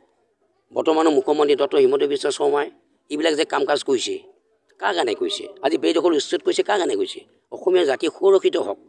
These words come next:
অসমীয়া জাতিৰ ভৱিষ্যত, এই ল'ৰা ছোৱালীৰ কথা চিন্তা কৰিছে, অব-,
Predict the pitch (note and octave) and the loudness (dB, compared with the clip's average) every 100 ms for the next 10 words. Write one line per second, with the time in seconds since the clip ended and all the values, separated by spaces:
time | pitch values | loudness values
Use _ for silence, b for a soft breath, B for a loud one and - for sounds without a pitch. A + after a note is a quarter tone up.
0 | _ _ _ - - G3+ F#3+ D3+ C#3+ F3+ | _ _ _ -14 -2 0 2 0 -2 -2
1 | B2+ E3+ F#3+ G#3+ G#3 - G3+ D#3 G3+ A#3 | -2 -2 0 0 -2 0 0 2 0 2
2 | G3 D#3 C3 A2+ - - - _ _ _ | 2 0 -2 -4 -10 -14 -20 _ _ _
3 | _ _ - F#3 E3+ A2 F#3+ - - - | _ _ 0 2 2 0 -4 -6 -12 -18
4 | - - - - D#3+ F3 | -20 -20 -20 -4 -4 -2